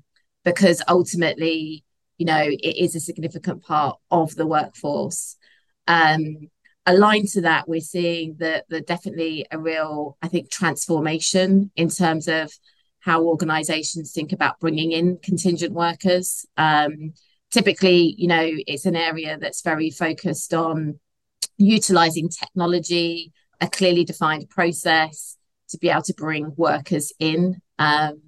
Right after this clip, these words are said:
typically, the workers come through an agency, um, to one that's actually much more about organisations utilising technology to build their own talent pools of contingent workers, looking at how do they utilise their brand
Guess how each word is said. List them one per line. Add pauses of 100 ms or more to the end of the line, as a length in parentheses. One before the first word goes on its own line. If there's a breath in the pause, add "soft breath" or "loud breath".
(120)
typically,
the
workers
come
through
an
agency, (480 soft breath)
um, (180)
to
one
that's
actually
much
more
about
organisations (400)
utilising
technology
to
build
their
own
talent
pools
of
contingent
workers, (340 soft breath)
looking
at
how
do
they
utilise
their
brand